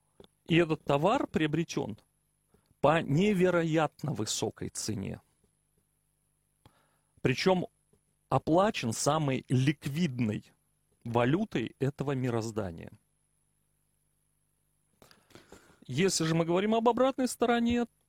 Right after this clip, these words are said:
то, а, тогда мы должны превозносить человека, потому что по сравнению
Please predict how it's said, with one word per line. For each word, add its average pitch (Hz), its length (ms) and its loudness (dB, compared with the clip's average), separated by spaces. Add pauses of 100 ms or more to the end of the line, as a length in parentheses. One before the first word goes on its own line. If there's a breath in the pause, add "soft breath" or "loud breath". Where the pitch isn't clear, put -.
(120)
то, 185 1200 2 (1300 soft breath)
а, 139 180 -2
тогда 151 360 2
мы 165 280 -2 (360)
должны 143 560 0
превозносить 156 600 0
человека, 131 420 -2
потому 131 280 -4
что - 140 -8
по 131 100 -12
сравнению 127 640 -2